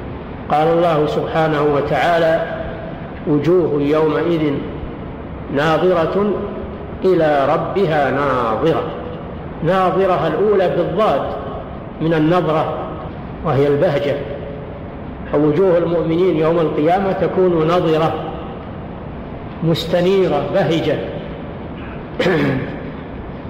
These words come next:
وأما ناظرة الثانية فهي بالضاء المشالة، بالضاء المشالة أخت الطاء من النظر، وعدي بإلى، إذا عدي النظر بإلى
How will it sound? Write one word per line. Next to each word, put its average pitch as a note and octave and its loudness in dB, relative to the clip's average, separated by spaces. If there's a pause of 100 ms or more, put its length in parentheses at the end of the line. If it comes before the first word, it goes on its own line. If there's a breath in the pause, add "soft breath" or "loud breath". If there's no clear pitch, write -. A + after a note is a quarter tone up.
(480)
وأما F#3+ 2
ناظرة F3 2
الثانية D#3+ 0
فهي D#3 2
بالضاء D3 0
المشالة، C3+ 0 (1000)
بالضاء D3 2
المشالة C#3 2
أخت - -4
الطاء C#3+ -2
من D3+ 2
النظر، C#3+ 2 (1300)
وعدي D#3+ 2
بإلى، D#3+ 2 (1300)
إذا E3+ 2
عدي E3+ 2
النظر E3 2
بإلى F3 2